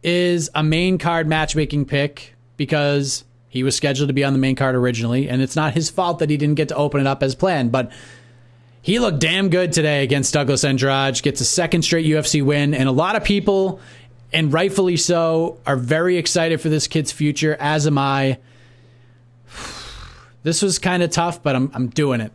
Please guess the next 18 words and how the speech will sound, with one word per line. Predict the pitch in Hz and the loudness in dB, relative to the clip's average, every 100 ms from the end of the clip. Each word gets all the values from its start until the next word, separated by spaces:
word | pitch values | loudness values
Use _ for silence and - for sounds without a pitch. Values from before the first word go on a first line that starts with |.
| - - | -18 -14
I'm | 123 | -8
doing | 123 165 139 | -2 0 0
it. | 117 | 0
I'm | 139 | 0
gonna | 151 160 | 2 2
be | |
selfish | 160 175 156 147 - | 0 0 0 -2 -4
here | 120 107 | -4 -4
because | 110 110 131 127 - - - - - - - | -6 -2 0 0 -2 -10 -20 -20 -20 -20 -6
I'm | 170 220 | -2 2
going | 214 208 | 2 2
with | 196 | 0
the | 180 | 0
fight | 170 175 170 | 0 0 0
that | 151 - | -4 -2
I | - 180 208 | 0 0 2
wanna | 208 214 208 | 0 0 0
see | 208 208 214 214 | 2 2 2 0